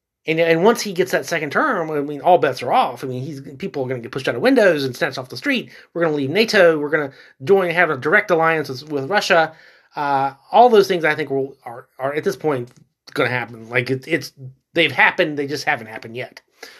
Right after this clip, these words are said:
Uh, and because, and the reason is I don't think we have it in us to do what's necessary to get Trump out of office. We,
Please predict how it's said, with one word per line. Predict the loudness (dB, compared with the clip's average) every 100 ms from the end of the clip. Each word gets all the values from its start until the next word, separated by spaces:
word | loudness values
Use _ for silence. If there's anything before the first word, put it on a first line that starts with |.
| -6
Uh, | 0 4 4 0 -4 _ -8
and | -6 -6
because, | -2 0
and | 2
the |
reason | 2 4 2
is | 0
I | 0 0
don't | 2 0 0
think | -6
we | -4
have | -4 -4
it | -4
in | -8
us | -10 -12 -14
to | -12
do | -8
what's | -8 -8
necessary | -12 -8 -8 -8 -12 -14 _ _ _ _ _ _ _ _
to | -10
get | -6 -6
Trump | -6
out | -10
of | -16
office. | -18 -20 -16 -12
We, | -6 -6